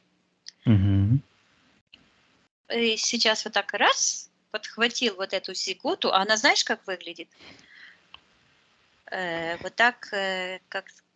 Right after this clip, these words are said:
Speaker 2: как семечко такое, вот так кругленькое, и как будто бы вот так там полосочка с одной стороны, так как сердечко, вот так. С одной стороны кругленькое, а с другой так с-,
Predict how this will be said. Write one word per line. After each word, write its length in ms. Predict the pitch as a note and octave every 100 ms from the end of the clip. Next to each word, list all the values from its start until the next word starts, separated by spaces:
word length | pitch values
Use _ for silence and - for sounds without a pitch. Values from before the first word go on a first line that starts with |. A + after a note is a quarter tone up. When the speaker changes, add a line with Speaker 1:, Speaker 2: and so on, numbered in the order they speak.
| -
Speaker 2:
как 160 | G3+
семечко 640 | - A#3+ A3 F3 - - E3
такое, 540 | F3 _ G3+ D4+ G4+ _ _ _ _ _ _ _ _
вот 100 | F#3+
так 200 | F3+ -
кругленькое, 800 | A3 D#4+ F4+ A3 F#3+ - F3+ F3
и 100 | -
как 220 | - G#3
будто 220 | B3 A#3 A3
бы 220 | G#3+ G#3 _ _ _ _ _ -
вот 80 | -
так 220 | G#3 - - - - -
там 140 | G3
полосочка 580 | - G3+ G3 - - -
с 100 | -
одной 220 | F3 F3+
стороны, 460 | F3+ - F#3 G3+ D4+
так 400 | - - - - _ _ _ _ _ _ _ _ _ _ _ _ _ _ _ _ _ _ _ _
как 140 | - -
сердечко, 720 | - F#3+ - E3+ - - F3
вот 120 | F#3 -
так. 380 | F3+ _ - _ _ _ _ _ _ _
С 100 | -
одной 220 | F#3+ G3
стороны 420 | G3 G3 F#3+ F#3 -
кругленькое, 640 | - E4 C#4 A3 F#3 E3+
а 40 | E3+
с 120 | -
другой 300 | F3+ - A#3+
так 160 | -
с-, 340 | - - -